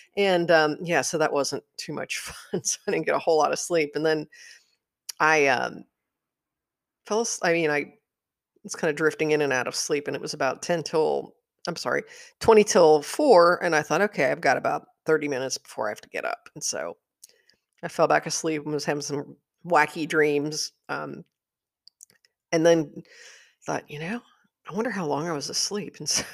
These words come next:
I roll over, and my phone, you know, clock said four thirty-six A M, and I'm like,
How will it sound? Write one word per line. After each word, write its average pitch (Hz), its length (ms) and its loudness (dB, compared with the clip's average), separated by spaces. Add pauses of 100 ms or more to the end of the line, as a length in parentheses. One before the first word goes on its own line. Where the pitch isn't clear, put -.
(220)
I 185 160 0
roll 190 200 4
over, 151 460 0 (560)
and 185 100 2
my 151 320 4 (680)
phone, 175 640 0
you 170 140 -8
know, - 140 -10
clock 143 400 -2
said 151 320 -4
four 175 280 0
thirty-six 156 640 0
A 143 160 2
M, 147 240 0
and 135 80 -2
I'm 131 100 -6
like, 143 140 -8